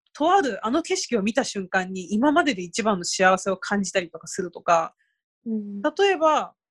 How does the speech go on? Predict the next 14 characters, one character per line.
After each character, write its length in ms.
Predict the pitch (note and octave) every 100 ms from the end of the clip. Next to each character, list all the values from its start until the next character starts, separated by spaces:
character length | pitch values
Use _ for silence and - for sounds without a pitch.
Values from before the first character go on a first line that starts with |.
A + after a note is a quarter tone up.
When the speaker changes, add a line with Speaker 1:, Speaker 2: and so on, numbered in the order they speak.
| _ _ _ _ _ _ -
Speaker 1:
あ 160 | G3+
の、 340 | A#3 C#4+ D4+ C4+ _ _ _ -
お 100 | A3
か-、 220 | D4 D4+
急 220 | - F4
に 120 | F#4
一 280 | B3+ - -
億 220 | G#4 -
入 160 | - C4
っ 80 | C4
た 80 | G3+
瞬 360 | - C4 B3+ A3+
間 320 | B3 A#3+ A#3+ _ _
に 320 | B3 C4+ G#3